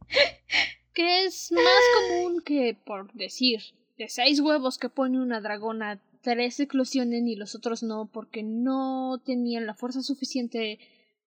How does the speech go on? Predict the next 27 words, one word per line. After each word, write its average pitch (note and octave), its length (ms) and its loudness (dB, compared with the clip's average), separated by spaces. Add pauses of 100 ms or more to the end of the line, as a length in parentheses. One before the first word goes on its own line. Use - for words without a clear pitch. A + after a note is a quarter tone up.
(180)
el A#3 240 -8
dragón A3 560 -6 (300)
para A#3 160 -4
eclosionar B3+ 640 -2 (600)
y C4+ 120 0
se A#3+ 100 -2
muere. B3+ 320 0 (460)
Y A3+ 140 -8
entonces G3+ 600 -10 (340)
apachurran A3+ 500 -6
el G3+ 60 -6
huevo. G#3 300 -2 (840)
En D4+ 220 0
los D#4 160 4
Alas F4 240 4
Lodosa, E4 540 2
el C4+ 160 4
Alas C4+ 280 2
Grande B3+ 460 -2
evita A3 760 -2 (380)
que G#3+ 120 -2
eso G#3 200 -14
pase. - 380 -8 (320)
Y C4 240 4
como A#3+ 380 2
los A#3+ 320 0
guardianes E4 1200 2